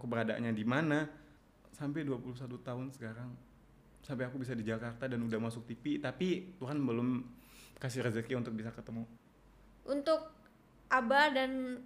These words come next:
Speaker 2: Mama yang di Palembang yang udah besarin Odan dua puluh satu tahun, Odan mau bilang apa?
Speaker 1: Terima kasih banyak udah jadi, eh, orang tua yang bener-bener baik pastinya. Orang tua yang ngajarin aku untuk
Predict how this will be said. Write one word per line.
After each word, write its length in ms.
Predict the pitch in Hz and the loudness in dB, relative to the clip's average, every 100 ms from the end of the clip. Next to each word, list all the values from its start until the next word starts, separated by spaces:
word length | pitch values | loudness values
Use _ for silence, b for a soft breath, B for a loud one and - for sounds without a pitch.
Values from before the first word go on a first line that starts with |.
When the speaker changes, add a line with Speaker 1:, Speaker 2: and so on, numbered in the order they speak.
| - | -6
Speaker 2:
Mama 400 | 240 247 254 262 | -4 0 2 2
yang 240 | 262 262 | 2 2
di 80 | 247 | 0
Palembang 560 | 233 233 226 226 247 247 | 0 0 2 2 2 -2
yang 160 | 240 | -2
udah 240 | 233 233 220 | 0 0 0
besarin 720 | 226 240 226 233 233 233 233 - | -2 -2 4 6 6 -2 -10 -10
Odan 400 | - 233 226 247 | -4 0 0 0
dua 160 | 233 226 | 0 -2
puluh 240 | 220 226 | -4 -8
satu 160 | 220 226 | -6 -4
tahun, 160 | 262 262 | -4 -2
Odan 160 | 262 | -4
mau 80 | 247 | -2
bilang 240 | 208 202 | -4 -6
apa? 160 | 196 202 - - | -10 -14 -14 -4
Speaker 1:
Terima 240 | 120 120 | -2 -2
kasih 160 | 127 127 | 0 0
banyak 320 | 110 113 135 - - | 2 2 0 -6 -8
udah 180 | 113 113 | -2 2
jadi, 460 | 110 110 113 117 - - - - 117 | 2 2 2 0 -4 -16 -20 -6 -2
eh, 220 | 110 113 - - - - - - | -2 -2 -8 -20 -20 -20 -20 -8
orang 240 | 123 120 120 | -4 -2 0
tua 240 | 131 143 | 0 2
yang 80 | 120 | 4
bener-bener 320 | 113 113 110 | 4 4 2
baik 320 | 110 110 123 | 2 2 0
pastinya. 480 | - 117 - 104 104 113 - B B B B B | -6 -6 -2 0 -2 -4 -12 B B B B B
Orang 240 | 120 120 123 | -4 -2 2
tua 160 | 139 | 2
yang 160 | 135 120 | 2 2
ngajarin 320 | 110 107 113 | 2 2 2
aku 160 | 117 127 | 0 0
untuk 260 | 123 117 | 0 -2